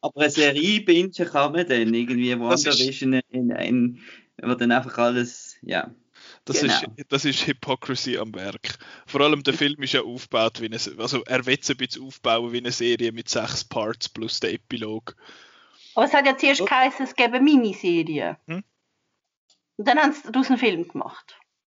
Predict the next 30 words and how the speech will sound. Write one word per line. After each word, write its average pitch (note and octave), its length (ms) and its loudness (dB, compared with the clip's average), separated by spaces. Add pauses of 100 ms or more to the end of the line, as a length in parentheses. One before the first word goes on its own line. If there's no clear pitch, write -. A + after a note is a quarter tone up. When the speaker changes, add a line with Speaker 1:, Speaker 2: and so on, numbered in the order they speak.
(300)
Speaker 2:
Also - 160 -8
zuerst C#3+ 280 2
ist B2+ 80 -4
es - 80 -4
ein A2+ 60 -20
Film A3+ 280 0
gewesen, G3 220 -2
dann C3+ 120 2
eine C3+ 80 0
Serie, E3 460 4
eine D3+ 220 0
Miniserie D3 560 2
und B2 160 -8
dann A#2 100 2
ist B2 100 -2
es - 60 -4
wieder A2 180 -6
ein G#2+ 120 -16
Film C3+ 320 -4
geworden C3 340 2
und A#2 160 -4
jetzt - 220 -2
ist - 180 0
es A2+ 120 -2
so G#2+ 260 -6
ein F#2+ 180 -10
Film A#2 480 -6
mit - 320 -10
Teile. - 440 -4 (140)
<laughs> - 720 -6